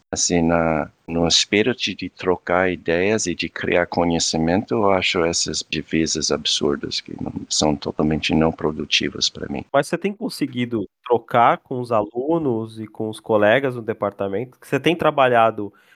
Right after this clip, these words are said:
Speaker 2: essa forma de escrita nas suas aulas? Como é que você tem lidado com isso no cotidiano da, do, do tra-,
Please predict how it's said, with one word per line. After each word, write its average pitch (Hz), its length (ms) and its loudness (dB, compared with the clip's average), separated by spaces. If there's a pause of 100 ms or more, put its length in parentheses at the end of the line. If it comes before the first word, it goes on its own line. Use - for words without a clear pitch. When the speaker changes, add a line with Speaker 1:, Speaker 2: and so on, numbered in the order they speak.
(120)
Speaker 2:
essa 104 380 -2
forma 135 460 2
de 113 140 -12
escrita 107 840 -8
nas 113 240 0
suas 107 300 0
aulas? 117 580 2
Como 135 180 -8
é 170 40 -4
que 165 80 -12
você - 100 -8
tem 156 200 -4
lidado 120 420 2
com 113 180 -10
isso 117 200 -10
no 120 100 -6
cotidiano 123 720 2
da, 101 380 4
do, 92 140 -4
do 110 200 -14
tra-, 113 220 2